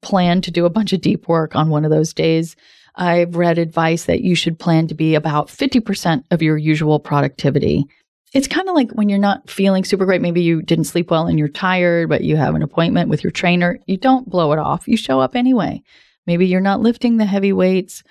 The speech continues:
or maybe you go to the gym. You're not necessarily, like, trying to kill it on the elliptical,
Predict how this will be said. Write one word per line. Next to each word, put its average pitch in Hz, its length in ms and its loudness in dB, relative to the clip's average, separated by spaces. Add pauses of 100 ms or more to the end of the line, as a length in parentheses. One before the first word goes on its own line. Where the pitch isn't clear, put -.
(260)
or 160 240 0
maybe 180 220 0
you 190 140 -2
go 175 120 2
to 165 100 0
the 160 100 -4
gym. 160 380 0 (680)
You're 170 220 -2
not 185 360 0
necessarily, 180 560 0
like, 165 180 -2
trying 185 200 0
to 170 40 -2
kill 196 300 0
it 190 180 2
on 170 220 0
the 165 120 0
elliptical, 180 880 -2